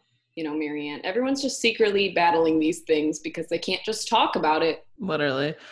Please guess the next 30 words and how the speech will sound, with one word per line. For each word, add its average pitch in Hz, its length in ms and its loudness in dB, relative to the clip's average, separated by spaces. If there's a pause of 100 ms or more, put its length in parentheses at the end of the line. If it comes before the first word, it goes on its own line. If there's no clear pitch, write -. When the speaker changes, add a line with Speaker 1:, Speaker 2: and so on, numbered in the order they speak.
(300)
Speaker 2:
We 190 100 2
don't, - 240 0
it's - 560 -4
what, 165 400 0 (580)
the 165 280 -2
nineteenth 160 480 -2
century? 165 380 -4
No 160 120 -4
one 160 120 -4
can 156 120 -10
talk 160 240 -6
about 160 200 -2
anything. 170 500 -4 (360)
Nineteenth? 208 460 -8
Speaker 1:
Yeah. 165 180 2
Speaker 2:
Yeah. 170 180 0 (1500)
Speaker 1:
I - 60 0
Speaker 2:
And 190 80 4
Speaker 1:
mean, 220 160 6
Speaker 2:
still 185 340 2
no 160 140 4
Speaker 1:
the - 20 8
Speaker 2:
one 156 100 8
Speaker 1:
book - 120 6
Speaker 2:
talks 202 140 2
about 214 120 8
Speaker 1:
is, 208 220 6
I 196 60 4
Speaker 2:
anything. 220 340 4
Speaker 1:
think, - 100 -16